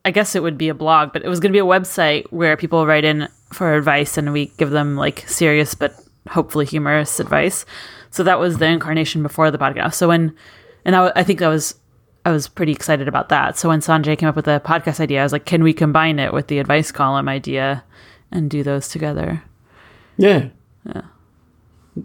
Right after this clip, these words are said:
Speaker 2: Do, what is there, is there a podcast format, uh, run by anyone in particular? Is there something that you'd really like to see? Do you have, like, an idealized, you,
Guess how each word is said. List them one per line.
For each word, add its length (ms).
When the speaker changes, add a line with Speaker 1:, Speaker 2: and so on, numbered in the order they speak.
Speaker 2:
Do, 80
what 220
is 140
there, 200
is 140
there 180
a 80
podcast 540
format, 540
uh, 140
run 340
by 840
anyone 380
in 100
particular? 580
Is 180
there 120
something 360
that 160
you'd 160
really 380
like 320
to 120
see? 680
Do 100
you 60
have, 140
like, 200
an 80
idealized, 1160
you, 220